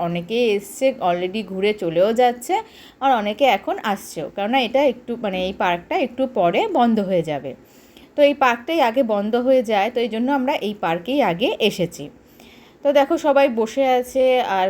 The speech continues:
খুব সুন্দরভাবে সময় কাটাচ্ছে। আর এই রোপওয়ে দেখো, রোপওয়েতেও কিন্তু সবাই খুব মজা নিয়ে চড়ছে। তো আমরা খালি দেখলাম, তো আর দেখি আগে কি কি আছে। তো এখানে দে-, দেখতেই পাচ্ছ সবাই বোটিংও করছে,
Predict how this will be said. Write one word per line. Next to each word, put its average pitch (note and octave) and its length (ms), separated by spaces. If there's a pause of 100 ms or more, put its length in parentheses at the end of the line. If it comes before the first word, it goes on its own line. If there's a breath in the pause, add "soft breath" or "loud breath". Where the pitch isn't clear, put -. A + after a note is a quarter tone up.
খুব G#3+ 120 (140)
সুন্দরভাবে A#3 460 (120)
সময় G3 340
কাটাচ্ছে। A#3 440 (100)
আর A3+ 60
এই F#3 180
রোপওয়ে F3 400
দেখো, G#3 220
রোপওয়েতেও G#3 520
কিন্তু A3+ 320
সবাই G3+ 360 (120)
খুব - 120 (140)
মজা F#3+ 260
নিয়ে A3 260
চড়ছে। E3+ 480 (840 loud breath)
তো - 60
আমরা D4 320
খালি D4+ 220 (160)
দেখলাম, G3 400 (200)
তো C#4+ 60 (180)
আর A#3 80 (180)
দেখি B3+ 280
আগে G#3 260
কি A#3+ 240
কি C4 100 (160)
আছে। F3 240 (120)
তো - 120
এখানে A#3 180 (120)
দে-, F3+ 260
দেখতেই A3 340
পাচ্ছ C4+ 180 (160)
সবাই F#3 280
বোটিংও F#3 440
করছে, C#4+ 380